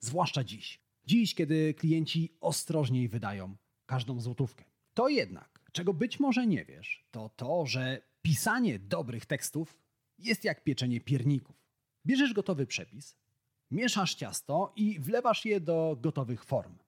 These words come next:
Dzięki temu masz pewność, że twoje pierniki za każdym razem smakują wyśmienicie i wyglądają świetnie. No dobra, może trochę to uprościłem, ale rzeczywiście pisanie dobrych tekstów, które sprzedają,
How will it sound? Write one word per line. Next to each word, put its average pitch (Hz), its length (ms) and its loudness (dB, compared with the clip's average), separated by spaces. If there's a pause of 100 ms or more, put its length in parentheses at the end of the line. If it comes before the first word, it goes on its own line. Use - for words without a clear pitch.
(200)
Dzięki 226 300 2
temu 214 420 2
masz 131 440 0
pewność, 110 640 -10
że 123 320 -6
twoje 233 340 -6
pierniki 123 600 -2
za 139 180 -2
każdym 202 420 4
razem 110 340 -6
smakują 123 520 -6
wyśmienicie 185 720 2 (580)
i 254 120 6
wyglądają 104 600 -6 (220)
świetnie. - 680 -4 (320)
No 170 80 0
dobra, 151 300 -6 (220)
może 214 380 4
trochę 147 320 -6
to 135 120 -12
uprościłem, 151 680 0 (160)
ale 175 300 -6
rzeczywiście 170 720 -6 (100)
pisanie 165 380 2
dobrych 170 500 2
tekstów, - 400 -8
które - 240 0 (100)
sprzedają, 143 760 -4